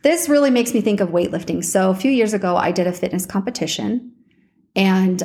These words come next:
I loved weightlifting. I actually need to get back into weightlifting. P S, okay? That is part of my becoming her,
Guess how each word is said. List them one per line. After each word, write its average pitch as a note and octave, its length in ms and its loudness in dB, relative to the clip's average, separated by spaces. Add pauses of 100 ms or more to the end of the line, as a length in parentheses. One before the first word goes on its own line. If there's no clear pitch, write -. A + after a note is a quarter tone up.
I A3 560 0 (380)
loved F#3 760 0
weightlifting. F3+ 540 0
I - 60 -6
actually G#3+ 480 -2
need F#3+ 120 2
to F#3 80 2
get F3+ 220 -2
back F3 240 -2
into F#3+ 180 0
weightlifting. E3+ 680 -4 (500)
P D#3+ 180 -2
S, - 520 -6
okay? F#3+ 500 0 (200)
That A3 120 2
is A3 140 0
part G3+ 240 0
of F#3+ 100 0
my F3 160 0
becoming D#3+ 460 -4
her, F3+ 320 -4